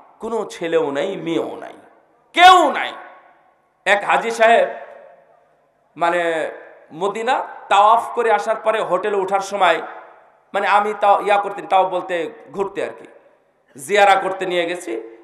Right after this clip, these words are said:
তো বলছেন যে, "বাবা, আমাদের জন্য দোয়া করবেন।" "আচ্ছা, দোয়া করবো ইনশাআল্লাহ, আল্লাহ আপনার ভালো করুক,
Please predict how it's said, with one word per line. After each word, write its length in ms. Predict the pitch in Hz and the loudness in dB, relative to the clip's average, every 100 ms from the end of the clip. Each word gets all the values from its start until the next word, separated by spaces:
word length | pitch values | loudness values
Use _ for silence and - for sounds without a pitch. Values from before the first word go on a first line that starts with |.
| _ 180 | _ -6
তো 80 | |
বলছেন 360 | 175 180 180 170 | -2 -2 -4 -6
যে, 80 | 170 | -2
"বাবা, 420 | 160 160 147 - - - - - _ | 0 2 2 0 -12 -18 -20 -20 _
আমাদের 400 | - - 160 151 | -2 0 0 0
জন্য 220 | 156 147 | -2 -6
দোয়া 280 | 139 147 - | -4 0 0
করবেন।" 300 | 127 123 110 - - - | 0 -8 -10 -12 -16 -20
"আচ্ছা, 300 | - 190 190 | -18 -12 -10
দোয়া 300 | 190 143 139 | -8 -4 -4
করবো 220 | 131 123 | -4 -10
ইনশাআল্লাহ, 440 | - - 120 113 120 | -12 -12 -12 -8 -8
আল্লাহ 200 | 131 127 | -6 -6
আপনার 240 | 127 123 | -6 -12
ভালো 280 | 131 123 123 | -8 -8 -10
করুক, 280 | 120 120 | -12 -14